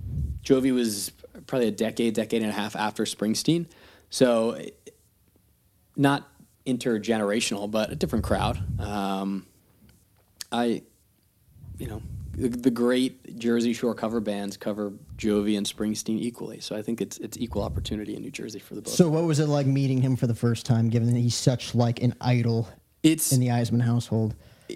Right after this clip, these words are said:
Speaker 1: Definitely. So I texted my dad the morning of, because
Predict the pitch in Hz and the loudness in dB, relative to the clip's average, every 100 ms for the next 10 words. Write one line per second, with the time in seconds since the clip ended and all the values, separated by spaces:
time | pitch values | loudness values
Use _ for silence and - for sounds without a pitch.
0 | - - 139 135 127 110 107 123 117 - | -16 2 4 4 2 0 2 0 0 -2
1 | 117 - - 113 107 101 98 95 107 127 | -2 -2 0 2 2 -2 -4 -2 0 2
2 | 107 101 104 101 98 98 120 139 131 104 | 0 -2 -2 -2 -6 -6 -2 0 0 -2
3 | 104 110 - - 117 120 117 107 101 - | -6 -10 -10 0 0 2 2 2 0 -4